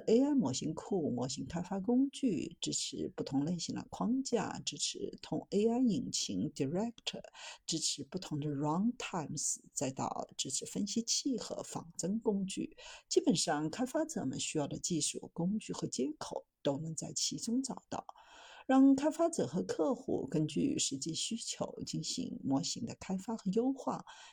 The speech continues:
一次开发就可以解决，将解决方案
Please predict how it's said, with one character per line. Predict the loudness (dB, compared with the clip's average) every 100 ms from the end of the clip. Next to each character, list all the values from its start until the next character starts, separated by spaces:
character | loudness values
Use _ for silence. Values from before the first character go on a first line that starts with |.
| -4
一 | -2 0
次 | -2 -4
开 | -2 -2
发 | 2 0 0
就 | -2 -4
可 | 0 2
以 | 2
解 | 2 -4
决， | -2 -4 -2 -6 -8 _
将 | 0 2 4 2 -2 -12
解 | -8
决 | -8 -6
方 | 0 0 2
案 | 2 2